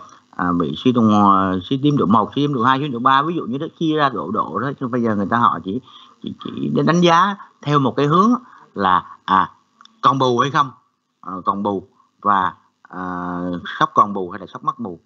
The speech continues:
Khi mà phân chia được một, theo cái hướng này, có một cái lợi phát là để chúng ta cứ tiếp cận, ừm, nhanh, điều trị sớm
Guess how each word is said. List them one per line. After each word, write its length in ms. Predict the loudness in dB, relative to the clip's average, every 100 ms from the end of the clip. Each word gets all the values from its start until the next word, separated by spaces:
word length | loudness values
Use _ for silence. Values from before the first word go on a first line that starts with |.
| _ _ _ _ -10 -8 -12 -4
Khi 160 | -2
mà 80 | 0 -2
phân 140 | -2
chia 220 | 0 2
được 280 | 0 -4 -4
một, 200 | -4 -4 -2
theo 160 | -2
cái 120 | 2 2
hướng 200 | 2 2
này, 260 | 2 2
có 100 | 0
một 140 | 0 0
cái 80 | 2
lợi 220 | 2 0 -2
phát 200 | -4 -4
là 160 | -6 -8 -20 -20 _
để 100 | 0 2
chúng 120 | 2
ta 60 | 0
cứ 60 | 0
tiếp 160 | 0 0
cận, 140 | -6 -6 -18 _ -10
ừm, 580 | -6 -2 -2 -2 0 2
nhanh, 200 | 2 0 -4 _ _ -6
điều 120 | -4 -4
trị 100 | -4
sớm 340 | 0 0 0